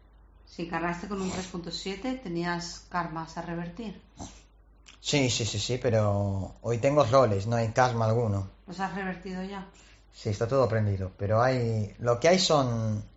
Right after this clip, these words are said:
Speaker 2: hoy por hoy son, son roles del ego y engramas. Los engramas no te bajan de nivel, pero los roles sí.
Speaker 1: Sí.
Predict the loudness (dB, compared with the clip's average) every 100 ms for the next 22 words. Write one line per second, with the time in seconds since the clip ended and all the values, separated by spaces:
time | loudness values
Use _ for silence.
0 | _ -2 4 6 6 6 2 2 0 -2
1 | -4 -10 -18 -20 -20 -20 -20 _ -20 -20
2 | -20 _ _ _ _ _ -20 -6 -4 2
3 | 4 4 4 6 6 6 4 4 4 0
4 | -6 -14 -16 -14 -6 -4 0 0 2 2
5 | 0 0 0 2 2 4 4 4 4 2
6 | 0 0 0 -2 -4 -8 -10 _ _ _
7 | _ -20 _ _ _ -18 -12 -12